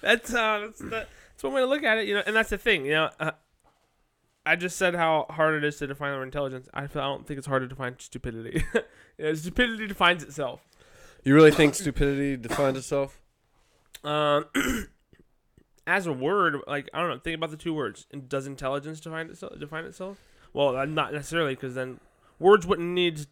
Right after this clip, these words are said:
Speaker 1: definitions if they defined it themselves. But in terms of what they are ideologically, I feel like it, it goes both ways. <laughs> I think there's many forms of intelligence and there's many forms of stupidity. <laughs>
Speaker 2: I agree with that.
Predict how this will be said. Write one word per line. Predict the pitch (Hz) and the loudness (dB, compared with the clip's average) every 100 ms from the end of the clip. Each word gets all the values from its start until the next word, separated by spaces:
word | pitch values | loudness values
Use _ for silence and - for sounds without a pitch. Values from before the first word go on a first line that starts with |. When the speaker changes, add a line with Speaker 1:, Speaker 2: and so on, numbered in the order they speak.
| - | -4
Speaker 1:
definitions | 151 143 143 143 127 113 127 | -2 -2 -6 -8 -10 -14 -14
if | 120 | -12
they | - 107 | -12 -12
defined | - 107 101 | -12 -12 -10
it | 104 | -12
themselves. | 110 - 64 - - - _ _ _ _ - | -16 -14 -14 -16 -20 -20 _ _ _ _ -12
But | 131 135 - | -2 0 -2
in | 127 | -6
terms | 135 131 127 123 | -6 -6 -6 -4
of | 117 110 107 - _ _ _ _ _ _ _ _ _ _ _ _ - | -4 -4 -10 -20 _ _ _ _ _ _ _ _ _ _ _ _ -2
what | 175 165 | -2 2
they | 165 | 4
are | 160 | 4
ideologically, | 151 151 143 139 135 151 131 117 98 101 _ _ _ _ _ _ _ _ _ _ _ _ _ _ | 4 2 2 -2 0 -2 -4 -10 -10 -12 _ _ _ _ _ _ _ _ _ _ _ _ _ _
I | 143 | -8
feel | 151 151 | -4 -2
like | 147 143 _ | -2 -6 _
it, | 196 262 254 202 | -4 -2 -6 -6
it | 247 | -4
goes | 240 262 | -2 0
both | 254 254 | 0 0
ways. | 208 | 0
<laughs> | |
I | 175 | 2
think | - 226 | 2 4
there's | 214 185 | 4 2
many | 226 214 | 0 0
forms | 190 196 214 | 0 0 0
of | 196 | -6
intelligence | 190 185 190 208 220 | -4 -2 -2 -4 -6
and | |
there's | 175 | -6
many | 160 165 | -4 -4
forms | 170 165 160 | -2 -4 -4
of | 156 | -6
stupidity. | 156 151 156 107 - 156 - - | -4 -4 -4 -6 -8 -10 -14 -20
<laughs> | - 269 - - - _ _ | -8 -8 -6 -10 -14 _ _
Speaker 2:
I | - 185 | -6 -4
agree | 143 120 | -4 -4
with | 104 | -4
that. | 113 120 | -4 -4